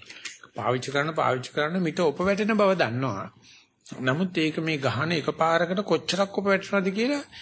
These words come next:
ඒක නෙමෙයි මිනිහගේ වැඩේ කියලා. ඒ වගේම මනුස්සයා වැඩ කරන තාක්කල් පොරොතලේ දිලිසෙනවලු ගාන නිසා. නමුත් අන්තිමට බලනකොට තලයේ ගෙවිලා යනවලු.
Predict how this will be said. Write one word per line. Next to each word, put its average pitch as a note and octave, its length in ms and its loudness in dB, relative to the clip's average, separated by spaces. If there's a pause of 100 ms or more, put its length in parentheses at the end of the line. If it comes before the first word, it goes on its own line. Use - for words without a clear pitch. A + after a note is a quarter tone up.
(140)
ඒක G#3 260 -4
නෙමෙයි A#3+ 300 6
මිනිහගේ D3 340 4
වැඩේ G#2 260 -2
කියලා. F2+ 360 -12 (240)
ඒ C#3 140 0
වගේම F#3+ 340 4
මනුස්සයා F3+ 540 2 (580)
වැඩ B2 240 2
කරන E3 260 0
තාක්කල් F3 420 0
පොරොතලේ E3+ 640 0 (440)
දිලිසෙනවලු D#3 720 2 (460)
ගාන D#3+ 360 8
නිසා. A2 360 -4 (540)
නමුත් F3+ 360 0
අන්තිමට E3 380 2
බලනකොට G3 380 0
තලයේ F3+ 220 4
ගෙවිලා G3 380 4
යනවලු. C3 320 -4